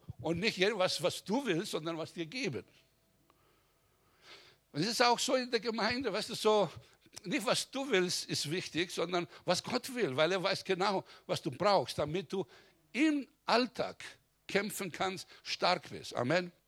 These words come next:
Deswegen brauchen wir das Wort Gottes so stark, ihr Lieben. Ähm, und, äh, ich bin jemand, der wirklich das Wort Gottes liebt und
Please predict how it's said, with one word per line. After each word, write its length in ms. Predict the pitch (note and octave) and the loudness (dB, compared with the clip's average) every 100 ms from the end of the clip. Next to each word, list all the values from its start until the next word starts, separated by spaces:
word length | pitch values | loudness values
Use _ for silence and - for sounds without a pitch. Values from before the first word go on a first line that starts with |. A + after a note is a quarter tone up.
| _ - - D3+ | _ -20 -12 -6
Deswegen 240 | D#3 E3+ | -2 -2
brauchen 280 | E3 D#3+ F3 | 0 0 2
wir 80 | D#3 | 0
das 200 | D#3+ D3 | 0 -2
Wort 160 | D#3+ | -2
Gottes 240 | E3 D3+ C3+ | -4 -6 -6
so 100 | C3+ | -8
stark, 400 | - D3+ C#3 - | -2 -2 -2 -6
ihr 100 | C3+ | -6
Lieben. 300 | C#3 A#2 G#2+ - - - - | -6 -6 -8 -8 -10 -20 -2
Ähm, 420 | C#3 C3+ B2+ A#2+ - - - | 2 4 2 0 -10 -18 -12
und, 240 | - B2+ D#3 | -8 -6 -4
äh, 240 | C#3+ C#3 | 0 0
ich 180 | D#3+ - | -2 -4
bin 320 | F3 E3 E3+ E3 E3+ | -2 -2 -4 -8 -2
jemand, 340 | D#3 D#3 C#3+ | 0 2 0
der 120 | D3 | -2
wirklich 280 | E3 D3 C#3+ | -2 -4 -12
das 140 | D3+ | -10
Wort 160 | C3+ C#3+ | -6 -4
Gottes 240 | D#3 C3+ | -4 -6
liebt 340 | C#3 E3 F#3+ - | -4 -4 -4 -8
und 200 | C3+ | -10